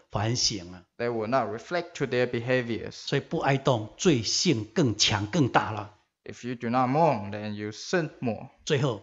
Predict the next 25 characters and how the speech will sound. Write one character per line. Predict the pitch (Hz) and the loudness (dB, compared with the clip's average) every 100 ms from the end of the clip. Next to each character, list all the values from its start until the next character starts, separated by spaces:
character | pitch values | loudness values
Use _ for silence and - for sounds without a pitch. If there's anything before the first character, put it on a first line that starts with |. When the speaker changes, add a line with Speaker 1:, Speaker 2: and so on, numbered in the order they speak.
| - | -8
Speaker 1:
把 | 98 | -8
他 | - 110 - | -6 -8 -8
弟 | - 180 | -2 0
弟 | 135 123 | 0 0
杀 | - 156 151 | 2 2 2
了。 | 147 117 - _ | 0 -2 -14 _
Speaker 2:
So | 107 | -14
Cain | - 170 180 151 | -4 0 0 0
killed | - 165 160 156 | -2 2 4 4
his | 131 120 | 0 2
Speaker 1:
这 | - 123 | 4 8
代 | 208 | 8
表 | - 120 | 6 0
Speaker 2:
brother. | |
Speaker 1:
他 | 170 | 0
的 | 156 - - _ | 0 -6 -18 _
罪 | - 240 | 6 8
性 | - 190 | 8 4
已 | 127 | 2
经 | 151 | 0
到 | 170 131 | 0 -2
极 | - 143 160 | -2 0 0
端 | - 156 165 | 0 0 2
了。 | 143 101 - _ _ | -2 -4 -14 _ _
Speaker 2:
So | 110 | -12